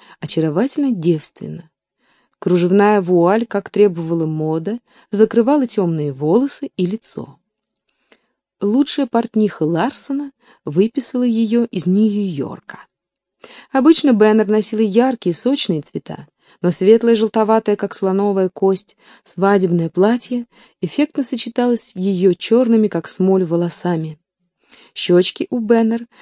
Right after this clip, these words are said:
были, как спелые абрикосы. Она не гналась за модой и не старалась оставаться белой, как простокваша. Смело, не в пример другим женщинам, подставляла лицо солнцу.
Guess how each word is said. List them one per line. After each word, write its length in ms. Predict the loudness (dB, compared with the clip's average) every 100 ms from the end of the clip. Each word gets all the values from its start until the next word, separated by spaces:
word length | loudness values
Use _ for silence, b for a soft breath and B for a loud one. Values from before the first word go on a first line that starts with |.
| b b
были, 300 | 2 2 2
как 200 | -4 -8
спелые 500 | -2 2 4 4 2
абрикосы. 760 | -2 -4 -6 -6 -12 -12 -20 _ _ _ _ _ b b b 0
Она 300 | 4 4 6
не 140 | 4
гналась 400 | 4 4 4 2
за 160 | 0 0
модой 400 | 0 -2 -4 -6
и 160 | -2
не 120 | 0 0
старалась 520 | 0 2 2 0 -6
оставаться 640 | -14 -6 -4 -2 -4 -10
белой, 460 | -8 -6 -6 -8 -16 _ _ -6
как 220 | -6 -4
простокваша. 760 | -10 -8 -12 -10 -12 -14 -20 _ _ _ _ _ _ _ _ b b b
Смело, 580 | -6 4 6 6 4 2 -2
не 260 | 0 0
в 60 | 4
пример 320 | 4 6 4
другим 340 | 2 4 4
женщинам, 480 | 6 4 2 2 0
подставляла 640 | 0 -4 0 2 4 4 6
лицо 320 | 4 2 -4
солнцу. 640 | -2 0 0 0 -10 -20